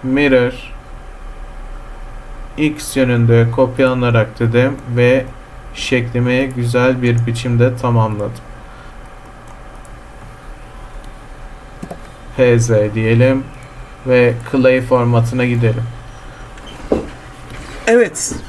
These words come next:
bir dersimizi daha bitirmiş olduk. Güzel de bir çalışma oldu. Tekrar şöyle her tarafına bakalım. Gayet güzel satılabilir bir model çizdik.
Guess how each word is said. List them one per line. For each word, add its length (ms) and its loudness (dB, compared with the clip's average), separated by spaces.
bir 220 4
dersimizi 600 2
daha 240 4
bitirmiş 480 2
olduk. 460 2
Güzel 340 4
de 100 -2
bir 140 -2
çalışma 500 -2
oldu. 500 4
Tekrar 340 -2
şöyle 240 -2
her 200 4
tarafına 440 2
bakalım. 460 4
Gayet 360 4
güzel 280 2
satılabilir 840 2
bir 100 6
model 440 4
çizdik. 580 -2